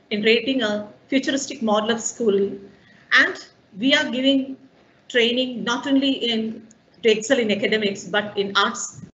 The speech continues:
sports. In addition to this, we are giving special coaching in all sporting events in our school, which is something which is solely seen in Bhavans Calicut. Ours is a senior secondary school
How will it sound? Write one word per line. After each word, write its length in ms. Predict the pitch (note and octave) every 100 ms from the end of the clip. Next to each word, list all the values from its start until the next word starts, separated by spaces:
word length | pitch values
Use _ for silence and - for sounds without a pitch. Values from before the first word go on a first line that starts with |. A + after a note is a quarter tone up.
| _ _
sports. 720 | - G#3 F#3+ - - - - - _ _ E4
In 100 | F4
addition 400 | D4 C4 E4 C#4
to 100 | C#4
this, 440 | G3+ C#4 - - -
we 100 | A3
are 40 |
giving 240 | G#3+ A3+ A#3+
special 340 | - A3+ C4+
coaching 680 | - A3+ A3 C4+ F#3+ F#3 - -
in 120 | A3
all 180 | G#3+ A#3
sporting 500 | - A3+ G#3+ A#3 A3+
events 340 | G#3 G#3+ A3
in 140 | - F#3+
our 100 | F#3
school, 340 | - - E3 D#3 - -
which 180 | A3 A3+
is 320 | C#4+ - - -
something 400 | - A#3+ D4 C4+
which 120 | -
is 100 | -
solely 380 | C4 B3 C4+ D4+
seen 380 | - A#3+ A3+
in 140 | A3 G3
Bhavans 400 | G3+ A3+ C#4 -
Calicut. 500 | F3+ F#3 F3+ F3+ - - - - - - -
Ours 140 | B3+ D#4+
is 120 | C#4+
a 80 | D#4
senior 280 | C4+ C4+ D4
secondary 540 | C4+ C4+ A#3+ A#3+ B3+
school 440 | - - D4 B4